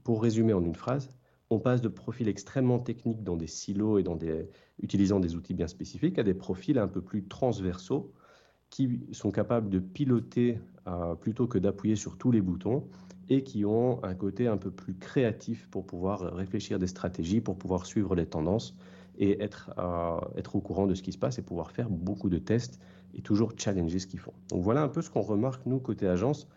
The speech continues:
Je te passe la parole ici, Jérôme, vu que tu as bossé tant en agence, tant chez le client. Est-ce que c'est ce que toi tu ressens ou tu as une vision un peu différente ?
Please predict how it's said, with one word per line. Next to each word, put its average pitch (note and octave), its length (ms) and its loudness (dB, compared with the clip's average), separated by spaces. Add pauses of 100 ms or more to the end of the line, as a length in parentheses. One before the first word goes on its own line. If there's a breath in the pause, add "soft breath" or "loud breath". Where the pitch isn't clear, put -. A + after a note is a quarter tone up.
(260 soft breath)
Je - 100 -18
te A2 80 -2
passe B2+ 240 -2
la A2+ 100 -2
parole G#2+ 300 -2
ici, G#2+ 180 -6
Jérôme, G#2 300 2
vu G2+ 80 -2
que - 60 -10
tu - 80 -2
as G2 40 0
bossé G#2+ 380 -2
tant A2+ 280 2
en G#2+ 60 2
agence, A2 380 0
tant G#2 140 -6
chez G2 120 -10
le F2+ 60 -6
client. A#2+ 320 -2 (260 loud breath)
Est-ce - 200 -6
que C3 100 2
c'est B2 160 -2
ce - 80 -8
que G#2+ 120 -2
toi G2+ 260 0
tu A#2+ 160 -6
ressens G#2 340 2
ou D3 60 0
tu C#3+ 100 -6
as A2 40 2
une G#2 80 0
vision G2 260 -2
un G#2+ 40 -2
peu G2+ 120 -6
différente ? F#2 480 -6